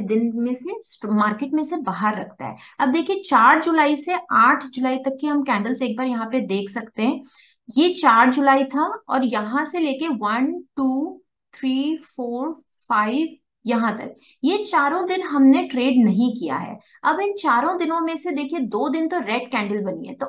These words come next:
obviously अगर आप इंट्राडे में ट्रेड करते तो आपको यहाँ पे लॉस होता है, राइट? रेड कैंडल बनी है, जो आपका ओपनिंग प्राइस था क्लोजिंग प्राइस से काफी दूर है, मतलब आपका स्टॉक नीचे गिर के बंद हुआ है,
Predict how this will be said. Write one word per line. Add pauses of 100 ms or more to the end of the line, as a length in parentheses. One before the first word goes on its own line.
(120)
obviously
अगर
आप
इंट्राडे
में
ट्रेड
करते (260)
तो
आपको
यहाँ
पे
लॉस
होता
है,
राइट?
रेड
कैंडल
बनी
है, (340)
जो
आपका
ओपनिंग
प्राइस
था
क्लोजिंग
प्राइस
से
काफी
दूर
है,
मतलब
आपका
स्टॉक
नीचे
गिर
के
बंद
हुआ
है,